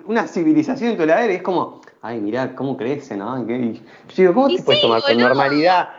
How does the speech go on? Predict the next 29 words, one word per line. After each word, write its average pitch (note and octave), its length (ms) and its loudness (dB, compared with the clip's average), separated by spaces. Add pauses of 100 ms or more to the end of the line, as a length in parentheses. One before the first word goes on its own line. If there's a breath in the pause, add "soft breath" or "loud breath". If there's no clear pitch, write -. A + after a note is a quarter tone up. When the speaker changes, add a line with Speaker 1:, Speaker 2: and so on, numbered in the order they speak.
(120)
Speaker 1:
¿Cómo B4+ 140 0
te - 100 0
lo A#3 80 4
tomas G#3 200 -2
con F3+ 120 -4
normalidad F3 460 -2
eso, D3+ 200 -4
amigo? A#3 360 -4
O E3 120 -4
sea, D#3+ 260 -2 (220)
Speaker 2:
Sí, A#4 420 -2
yo A#4+ 120 -4
Speaker 1:
me G#4 80 4
Speaker 2:
creo C5+ 120 2
que F#4+ 120 -4
reaccionaría D#4+ 640 -4
así, D#4 460 2
onda, C4+ 280 0
¿qué D#4+ 100 -2
vas G4 160 0
a C4 60 0
hacer? A#3+ 300 0
Y B3+ 40 -2
bueno, D4+ 360 0
no, B3 120 -2
mirá, D4+ 360 0
a C#4+ 40 0
saber C#4+ 300 -2
qué D4+ 100 -4